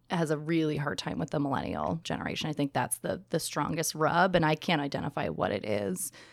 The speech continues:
Um, but I think if you are smart and you're a company that says, "Okay, this needs to be part of our culture, and we have boomers who have been here for years and years and have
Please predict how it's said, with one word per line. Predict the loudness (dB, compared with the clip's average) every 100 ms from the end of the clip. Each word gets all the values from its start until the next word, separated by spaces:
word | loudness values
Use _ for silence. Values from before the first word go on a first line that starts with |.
| -12 -2
Um, | -2 0 -2 -4 2
but | 2
I |
think | 4 0 -2
if | -4
you | -2 -2
are | -2 -2
smart | -2 0 2 2 2 2 0
and | 2
you're | 2
a | 0
company | 0 0 0
that | 0
says, | 0 0
"Okay, | -2 0
this | 2 2
needs | 0 0
to | 0
be | 2
part | 4
of | 2
our | 0
culture, | 0 -4 -2
and | -4
we | -4
have | -2 -4 -4 -10 -20 -20 -20 -6
boomers | 0 2 2 0
who | 0
have | 0 2
been | 0 2
here | 0 -2
for | 0 -4
years | 0 2 2
and | 2
years | 2 0
and | 0
have | -2